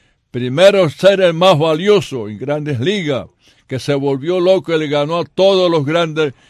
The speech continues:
peloteros que había, Mickey Mantle y LeBron, a todo ese grupo.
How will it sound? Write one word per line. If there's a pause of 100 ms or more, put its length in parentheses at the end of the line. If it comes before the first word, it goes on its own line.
(260)
peloteros
que
había,
Mickey
Mantle (100)
y
LeBron,
a
todo
ese
grupo.